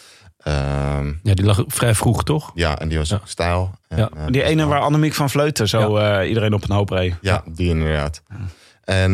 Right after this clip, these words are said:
Speaker 1: eh, ja, het plan was eigenlijk om vroeg in de koers wel gewoon, eh, met de hele ploeg koers te maken en het op waaiers te gooien. En dat hebben we ook geprobeerd, maar dat werkte eigenlijk niet. Wind stond niet goed genoeg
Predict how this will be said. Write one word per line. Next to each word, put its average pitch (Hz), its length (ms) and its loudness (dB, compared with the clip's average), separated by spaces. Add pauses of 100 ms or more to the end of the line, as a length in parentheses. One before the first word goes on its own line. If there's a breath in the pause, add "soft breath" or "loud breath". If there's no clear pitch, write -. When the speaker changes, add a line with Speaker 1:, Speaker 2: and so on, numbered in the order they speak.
Speaker 1:
eh, 90 520 2 (280)
ja, 90 120 0
het 87 140 -2
plan 104 180 2
was 104 140 0
eigenlijk 113 380 0
om - 60 -6
vroeg 123 220 0
in 107 60 4
de 101 80 2
koers 107 320 0
wel 98 220 2
gewoon, 92 440 2
eh, 92 240 2 (100)
met 87 160 0
de 90 80 0
hele 92 200 4
ploeg 85 240 -2
koers 98 240 2
te 92 100 -2
maken 82 340 2
en 82 40 4
het 82 140 0
op 76 120 -2
waaiers 85 280 2
te - 80 -8
gooien. 78 420 -2 (480 loud breath)
En - 80 -20
dat 82 140 0
hebben 87 180 4
we 85 60 4
ook 82 80 0
geprobeerd, 87 540 0
maar 80 360 2
dat 78 180 -2
werkte 82 280 0
eigenlijk 80 320 -2
niet. 80 300 -2 (440 loud breath)
Wind 80 240 4
stond 80 240 2
niet - 480 -2
goed - 600 -4
genoeg 90 600 0